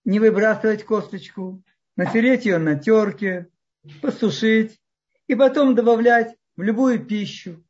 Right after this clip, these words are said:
Можно заваривать, можно добавлять в салат, суп, э, овощи тушеные, да куда хотите. Она дает немножко такой приятный, может быть, чуть-чуть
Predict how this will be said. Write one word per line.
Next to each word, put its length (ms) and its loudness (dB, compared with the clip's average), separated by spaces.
Можно 280 2
заваривать, 760 2
можно 260 -4
добавлять 500 0
в 40 -20
салат, 720 2
суп, 560 -2
э, 400 2
овощи 540 0
тушеные, 680 -4
да 80 0
куда 260 2
хотите. 600 -6
Она 260 4
дает 320 0
немножко 440 2
такой 320 0
приятный, 760 -2
может 160 2
быть, 140 -4
чуть-чуть 360 -2